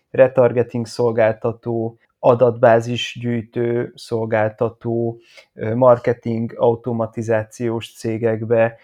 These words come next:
sőt, kutató, piackutató, közvéleménykutató, reklámhatékonyságmérő cégekbe. Gyakorlatilag mindenkibe belelőttek, akiknek nincsen olyan walled garden megoldása, hogy egy,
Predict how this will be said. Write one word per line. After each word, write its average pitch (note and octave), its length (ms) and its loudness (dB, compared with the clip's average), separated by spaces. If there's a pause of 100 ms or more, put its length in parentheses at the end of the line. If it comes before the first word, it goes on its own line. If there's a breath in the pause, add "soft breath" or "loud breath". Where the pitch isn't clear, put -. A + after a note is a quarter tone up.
(120 soft breath)
sőt, - 460 0
kutató, A#2+ 840 0
piackutató, A#2+ 960 -2
közvéleménykutató, A#2 1400 -4
reklámhatékonyságmérő A#2 1500 -4
cégekbe. A2+ 720 -2 (360 soft breath)
Gyakorlatilag C3+ 600 4
mindenkibe A#2+ 720 2
belelőttek, C#3 640 2
akiknek B2 380 -4
nincsen F3 420 0
olyan B2 420 4 (200 soft breath)
walled C3 420 6
garden G#2+ 420 2
megoldása, A2 1000 0 (280 loud breath)
hogy A2+ 280 0
egy, A#2 380 4